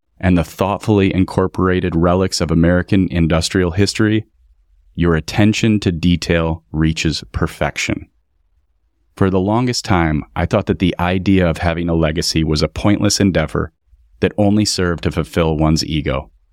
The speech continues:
You and Mister Lowe have shown me that I was completely wrong. More than two decades after Mister Lowe's passing, I can positively and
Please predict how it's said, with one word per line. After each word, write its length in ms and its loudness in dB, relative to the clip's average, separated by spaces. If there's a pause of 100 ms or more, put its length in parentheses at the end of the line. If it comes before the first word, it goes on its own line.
(520)
You 260 2
and 120 2
Mister 300 0
Lowe 260 2
have 160 -6
shown 320 2
me 300 0
that 100 0
I 100 0
was 160 0
completely 540 0
wrong. 420 0 (880)
More 220 2
than 160 -2
two 240 0
decades 520 0
after 300 -4
Mister 320 0
Lowe's 240 2
passing, 460 -4
I 80 -2
can 160 -4
positively 760 0
and 160 -2